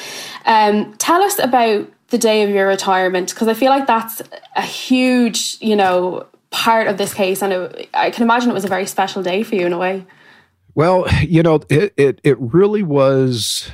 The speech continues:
Speaker 2: y-, you know, in retrospect, uh, it, it turned out that was a very,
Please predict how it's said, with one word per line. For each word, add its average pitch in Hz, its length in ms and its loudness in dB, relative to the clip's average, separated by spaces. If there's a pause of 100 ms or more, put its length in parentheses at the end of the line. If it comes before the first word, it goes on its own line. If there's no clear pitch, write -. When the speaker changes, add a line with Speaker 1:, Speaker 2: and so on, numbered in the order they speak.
(260)
Speaker 2:
y-, 120 80 0
you 143 300 0
know, 123 100 4
in 104 80 2
retrospect, 117 840 -4 (180)
uh, 90 60 -6
it, 87 440 -2
it 101 160 -10 (520)
turned 107 260 0
out 92 220 -2
that 85 120 -6
was 82 200 -10
a 80 140 -8
very, 90 580 -6